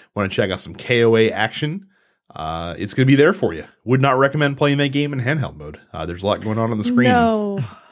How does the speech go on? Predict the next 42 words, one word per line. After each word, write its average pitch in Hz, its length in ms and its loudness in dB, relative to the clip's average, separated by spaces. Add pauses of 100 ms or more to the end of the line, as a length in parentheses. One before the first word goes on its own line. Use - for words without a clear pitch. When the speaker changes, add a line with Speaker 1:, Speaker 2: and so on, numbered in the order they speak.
(120)
Speaker 1:
And 98 120 -2
many 90 180 -4
times, 82 420 -6
just - 220 -8
F 95 140 -6
Y 92 80 -6
I. - 20 -4
Speaker 2:
No, 233 180 4
that 285 240 4
is 339 140 2
the 330 100 2
one 294 200 4
thing 285 140 -2
I 254 100 2
will 240 100 0
also 240 320 -2
go 226 140 -4
back 220 240 -4
and 196 100 -6
mention 202 300 -6
about 185 460 -2
Monster 196 300 -2
Hunter 180 200 -4
Rise. 165 320 -2
I 190 160 0
would 214 240 2
not 202 180 2
play 202 160 2
that 180 160 -2
game 175 180 -8
in 160 80 -12
handheld - 420 -12
mode. - 360 -10
That 175 220 2
is 170 340 -6
a 175 60 -8
game 160 180 -6
meant 151 200 -6
to 170 80 -12
be 160 100 -6
played 151 400 -4 (1200)
docked. - 540 -4